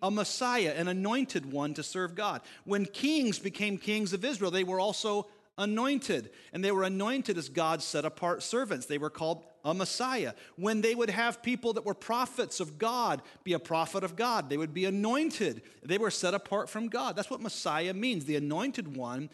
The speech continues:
who was set apart for God and used for his purpose. But between the Old Testament view of Messiah and the New Testament, there became kind of this view of Messiah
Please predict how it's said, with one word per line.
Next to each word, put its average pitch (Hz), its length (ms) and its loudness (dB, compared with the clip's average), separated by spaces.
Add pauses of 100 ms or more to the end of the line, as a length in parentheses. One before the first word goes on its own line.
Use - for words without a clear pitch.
(180)
who 180 100 -2
was 170 160 2
set 196 200 0
apart 226 320 -2
for 240 80 -2
God 175 260 2
and 175 100 -4
used 170 220 0
for 170 140 -8
his 160 100 -6
purpose. 247 400 -4
But 170 240 -2 (420)
between 262 720 0
the 185 220 0
Old 285 240 0
Testament 156 540 -4
view 180 300 -2
of 135 100 -2
Messiah 165 600 -4
and 147 160 -6
the 143 80 -4
New 202 220 -2
Testament, 160 600 -4
there 175 100 -2
became 247 420 -2
kind 220 240 -2
of 180 140 -2
this 185 180 -2
view 151 640 0
of 147 220 -2
Messiah 160 720 -4